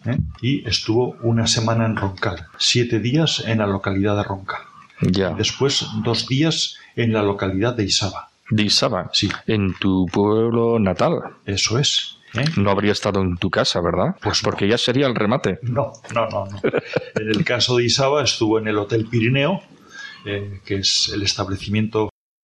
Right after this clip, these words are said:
Speaker 1: recién abierto entonces y, eh, en aquel momento, pues,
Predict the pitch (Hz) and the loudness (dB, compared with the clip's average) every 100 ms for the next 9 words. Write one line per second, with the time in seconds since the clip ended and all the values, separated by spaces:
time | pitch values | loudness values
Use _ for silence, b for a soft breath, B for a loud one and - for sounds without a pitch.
0 | - 107 - 127 113 101 117 117 110 104 | -6 -6 -2 -2 0 2 0 0 -4 -4
1 | - 127 120 147 147 - - 104 113 123 | -2 -2 0 0 0 0 -2 -2 0 2
2 | 101 101 95 - - 107 98 - 104 104 | 0 0 -4 -8 -4 -2 -2 -2 -2 -2
3 | 104 107 117 104 B | -2 -4 -4 -4 B